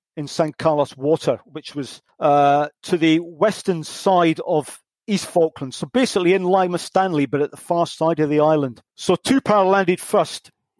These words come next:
Uh, the whole landing was supposed to be in the dark. Uh, for, for many reasons, Two Power's landing,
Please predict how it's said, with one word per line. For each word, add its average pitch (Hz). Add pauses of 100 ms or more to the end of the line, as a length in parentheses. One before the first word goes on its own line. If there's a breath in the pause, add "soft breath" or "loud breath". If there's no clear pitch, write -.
(140)
Uh, 156
the 156
whole 214
landing 180
was 147
supposed -
to -
be 151
in 139
the 127
dark. 156 (400)
Uh, 139 (720 soft breath)
for, 175
for 185 (520)
many 214
reasons, 160 (360)
Two 208
Power's 165
landing, 156